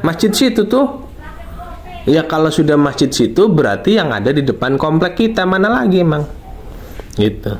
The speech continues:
Contohnya dalam bahasa Indonesianya gini. Ah, penggunaan alif lam nih ya. Memang nggak ada dalam bahasa Indonesia alif lam, tapi pada prakteknya maknanya ada. Ada pembagian sembako di masjid.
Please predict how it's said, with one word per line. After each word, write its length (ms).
Contohnya 400
dalam 320
bahasa 480
Indonesianya 480
gini. 300
Ah, 160
penggunaan 560
alif 240
lam 240
nih 80
ya. 160
Memang 320
nggak 200
ada 40
dalam 240
bahasa 240
Indonesia 320
alif 240
lam, 240
tapi 240
pada 240
prakteknya 560
maknanya 560
ada. 180
Ada 320
pembagian 960
sembako 800
di 100
masjid. 560